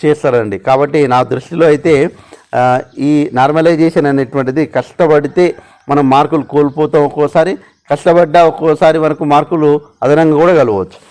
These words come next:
ఎగ్జాంపుల్కి మార్క్స్ వచ్చాయనుకోండి, మనకు వన్ ట్వంటీ ఫైవ్ హైయెస్ట్ అండి. ఒకవేళ నైంటీ మార్క్స్ వస్తే మనకు ఏ రకంగా నార్మలైజేషన్ అవుతుంది? ఇప్పుడు వచ్చినటువంటి మార్క్స్ ఆధారంగా ఫస్ట్ డే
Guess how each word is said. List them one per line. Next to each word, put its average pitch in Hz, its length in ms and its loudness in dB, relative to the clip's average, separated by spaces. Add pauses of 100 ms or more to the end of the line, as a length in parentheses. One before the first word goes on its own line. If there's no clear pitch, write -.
(200)
ఎగ్జాంపుల్కి 156 540 0
మార్క్స్ 151 260 2
వచ్చాయనుకోండి, 120 760 -2 (320)
మనకు 131 220 -2
వన్ 131 300 0
ట్వంటీ 139 320 0
ఫైవ్ 160 380 0 (100)
హైయెస్ట్ 127 400 -2
అండి. 98 260 -6 (340)
ఒకవేళ 147 600 2
నైంటీ 156 420 0
మార్క్స్ 147 380 0
వస్తే 117 360 -2
మనకు 117 400 -4 (300)
ఏ 160 120 2
రకంగా 185 340 0
నార్మలైజేషన్ 139 720 2 (120)
అవుతుంది? 123 360 -2 (100)
ఇప్పుడు 156 200 -4
వచ్చినటువంటి 139 800 -4 (220)
మార్క్స్ 131 340 0
ఆధారంగా 104 440 0 (400)
ఫస్ట్ 156 240 -2 (100)
డే 151 260 2